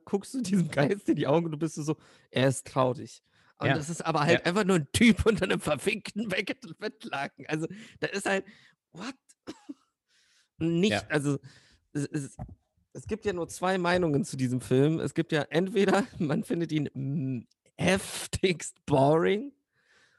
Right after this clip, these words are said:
Speaker 1: oder es ist halt ein Meister-, ich kenne auch niemanden, der sagt, der Film ist okay.
Speaker 2: Ich kenn niemanden außer dir, glaub ich, persönlich, der den Film gesehen hat. Deswegen
Speaker 1: Ja, ich
Speaker 2: wüsste
Speaker 1: kenn ein
Speaker 2: ich
Speaker 1: paar schon
Speaker 2: Okay,
Speaker 1: jetzt.
Speaker 2: ja.
Speaker 1: Ähm,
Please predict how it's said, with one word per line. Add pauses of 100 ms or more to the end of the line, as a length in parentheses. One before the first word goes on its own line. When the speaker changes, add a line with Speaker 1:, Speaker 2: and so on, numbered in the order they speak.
(140)
Speaker 1:
oder
es
ist
halt
ein
Meister-,
ich
kenne
auch
niemanden,
der
sagt,
der
Film
ist
okay. (1000)
Speaker 2:
Ich
kenn
niemanden
außer
dir,
glaub
ich,
persönlich,
der
den
Film
gesehen
hat.
Deswegen
Speaker 1:
Ja,
ich
Speaker 2:
wüsste
Speaker 1:
kenn
ein
Speaker 2:
ich
Speaker 1:
paar (200)
schon
Speaker 2:
Okay,
Speaker 1:
jetzt. (720)
Speaker 2:
ja.
Speaker 1:
Ähm,